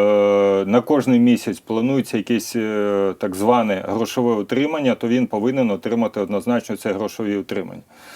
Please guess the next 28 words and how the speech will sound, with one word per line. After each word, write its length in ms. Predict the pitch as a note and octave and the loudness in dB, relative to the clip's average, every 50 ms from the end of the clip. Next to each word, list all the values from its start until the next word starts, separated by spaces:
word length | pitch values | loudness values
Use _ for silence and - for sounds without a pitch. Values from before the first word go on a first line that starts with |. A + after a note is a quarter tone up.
| - - - - | -20 -20 -20 -6
Крім 300 | - B2+ D3 F3 E3+ C3+ | 0 2 2 2 2 0
того, 1120 | B2 E3 E3+ F#3 D#3+ D3 D#3+ D3 C3 B2 A#2+ A#2 A#2 A2+ A2 A2 A2 A2 G#2+ G#2+ G#2+ G#2+ G#2 | 0 2 4 4 6 6 6 6 6 6 6 4 4 2 0 0 0 0 0 2 2 2 0
е, 20 | |
безкоштовний 840 | G2 F#2 C#3 D3+ D3+ - - E3 D3 - - - D#3+ D3 C#3 C3+ B2+ | 0 2 2 2 2 2 0 0 -2 0 2 2 2 4 4 2 2
проїзд, 640 | G#2+ - C3 C3 C3+ C#3 D#3 F3 F3+ D3 - - - | 2 2 2 4 4 4 4 2 0 -2 -4 -4 -2
е, 40 | C3+ B2+ B2 A#2+ A#2+ A#2+ A#2 A#2 A#2 A#2 A#2 A#2 A2+ | 0 2 4 4 4 4 4 4 4 2 2 2 4
наскільки 460 | A#2+ C3 B2 - - D3 A#2+ - C3+ | 4 4 4 4 2 0 2 2 4
я 200 | B2+ B2+ B2+ A#2 | 4 6 4 4
знаю 260 | - C3+ B2+ B2 A#2+ | 2 2 0 2 2
до 140 | A2+ A#2 A#2 | 2 0 -2
цього 320 | - - C3 A#2+ A2 A2 | -2 -2 -2 -2 -2 -2
часу, 500 | G#2 - - C3+ C3+ B2 - - B2 G#2+ - - - - - - - - _ - | -4 -2 2 2 2 2 2 -2 -4 -4 -6 -10 -20 -20 -20 -20 -20 -12 _ -2
е, 600 | G#2+ G#2 G#2+ G#2+ G#2 G#2 G2+ G2+ G2+ G2+ G2+ G2 | 0 2 4 4 4 4 4 4 4 4 2 2
до 280 | F#2+ F#2 G2+ C3+ C3+ B2+ | 0 0 2 4 4 6
місця, 480 | B2 C3 C#3+ C#3+ B2 - - - A#2+ G#2 | 6 4 4 4 2 2 0 -2 -2 -2
принаймні, 500 | - - A#2+ A2+ A2+ A2+ A2 G#2+ G#2 G2+ | -2 -2 0 2 2 2 2 2 0 0
звідки 340 | F#2+ A#2 A#2+ A#2 - - | 0 0 0 0 0 -2
він 160 | A#2 A2 A2 G#2 | -2 -2 -2 -2
призивався, 640 | - A2+ G#2+ F#2+ A2 A#2 C3 D3 C#3 C#3 - A#2 | -2 -4 -2 -2 0 2 2 2 2 0 -2 -4
він, 220 | G#2+ A2 A2+ A2+ G#2 _ - | -2 0 -2 -2 -4 _ -6
е, 320 | A#2 A2 G#2 G#2 G#2 G2 - | -4 -2 0 0 -2 0 0
повинен 440 | - B2 A2+ A#2 A#2+ B2 C3 C3+ C3+ | 2 2 4 4 4 4 4 2 2
отримати, 600 | C#3 C3 - C#3+ C#3+ B2 C3+ B2+ A2+ - - - - | 0 0 -2 -2 0 0 0 -2 0 -2 -4 -2 0
або 360 | - C3 D3 D#3 C#3 D3 C3+ | 2 2 4 4 2 0 0
принаймні 440 | - - A#2+ A2+ A#2 A#2+ A#2+ A2+ G#2+ | 0 0 0 0 2 2 0 0 0
гроші 440 | G2 G#2 G#2+ A#2+ C3 B2+ - - A#2 | 0 0 0 0 0 0 -2 -4 -4
на 120 | G2+ G2+ | -4 -4
це 260 | F#2+ - B2 A#2 G#2 | -4 -2 -2 -4 -4